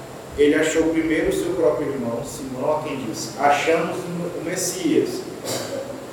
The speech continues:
Tá falando de Jesus. E levou a Jesus. Olhando Jesus para ele, disse: "Tu és Simão, o filho de João, tu serás chamado Cefas", que quer dizer Pedro.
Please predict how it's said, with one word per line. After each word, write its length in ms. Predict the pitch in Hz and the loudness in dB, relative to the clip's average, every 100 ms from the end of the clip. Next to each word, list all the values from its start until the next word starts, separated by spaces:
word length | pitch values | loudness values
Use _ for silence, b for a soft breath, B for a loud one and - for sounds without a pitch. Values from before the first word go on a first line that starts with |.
| - | -10
Tá 80 | 123 | -2
falando 220 | 131 131 | 0 0
de 60 | 131 | 4
Jesus. 480 | 143 - - - - - - - - - - - - | 4 4 -2 -8 -10 -12 -14 -14 -16 -16 -16 -16 0
E 80 | 160 | 4
levou 360 | 170 165 165 | 8 8 6
a 40 | 175 | 6
Jesus. 600 | - - 135 - - 110 - | 4 4 2 0 -4 -8 -4
Olhando 320 | 139 143 143 | 2 2 2
Jesus 300 | 143 147 139 143 | 0 0 -2 -2
para 240 | 143 143 | 2 6
ele, 300 | 143 110 - | 6 4 0
disse: 240 | - - - - - - - - | -2 -6 -10 -12 -14 -16 -16 -14
"Tu 160 | 175 175 | -4 2
és 160 | 170 170 | 4 4
Simão, 680 | - 175 160 139 - - - 143 | 2 0 0 0 0 0 -2 -6
o 80 | 139 - | -8 -8
filho 240 | 170 175 | -6 -4
de 120 | 175 | -4
João, 540 | 170 180 135 123 - - - - - - - | -2 2 4 4 2 -2 -6 -10 -10 -10 -6
tu 100 | 147 | -4
serás 400 | - 147 147 147 | 4 8 8 6
chamado 560 | 120 - - 85 - - - - - - - | 0 -2 -2 -2 -4 -8 -10 -14 -16 -16 -14
Cefas", 760 | - - 156 143 131 - - - - - | -10 4 8 8 6 2 -2 -6 -10 -12
que 60 | 135 | -6
quer 200 | 123 120 | 0 2
dizer 480 | 123 135 156 - - - - - - | 2 4 4 2 -4 -10 -12 -14 -6
Pedro. 340 | - 208 - | 2 2 2